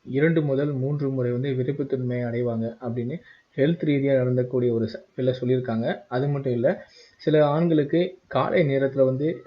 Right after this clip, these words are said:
செக்ஸ் ஹார்மோன்ஸ் வந்து அதிக அளவுல இருக்கும்போது அவங்க காலையில எந்திக்கும் போதும் அவங்களுக்கு விருப்பத்தன்மையோட தான்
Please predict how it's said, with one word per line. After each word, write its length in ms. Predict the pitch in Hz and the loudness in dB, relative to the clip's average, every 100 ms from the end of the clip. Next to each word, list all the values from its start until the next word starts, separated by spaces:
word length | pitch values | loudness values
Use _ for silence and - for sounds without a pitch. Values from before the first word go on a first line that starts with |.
| - | -6
செக்ஸ் 280 | 147 - - | -6 -4 0
ஹார்மோன்ஸ் 360 | 156 135 131 127 | 2 0 -4 -4
வந்து 220 | 131 151 | -4 -2
அதிக 360 | 123 135 156 | -2 0 2
அளவுல 200 | 139 131 | 2 2
இருக்கும்போது 680 | 120 120 123 131 120 127 160 | 2 -2 -2 -4 -4 -2 -2
அவங்க 260 | 120 120 147 | -2 -4 -6
காலையில 520 | - 127 151 151 135 | -4 -2 0 0 0
எந்திக்கும் 340 | 123 131 127 | 0 -2 -4
போதும் 240 | 120 123 165 | -6 -6 -6
அவங்களுக்கு 400 | 123 117 113 151 | -4 -4 -4 -2
விருப்பத்தன்மையோட 960 | 127 139 143 139 123 113 117 117 117 | 0 -2 -2 -4 -2 -4 -6 -6 -6
தான் 160 | 135 | -8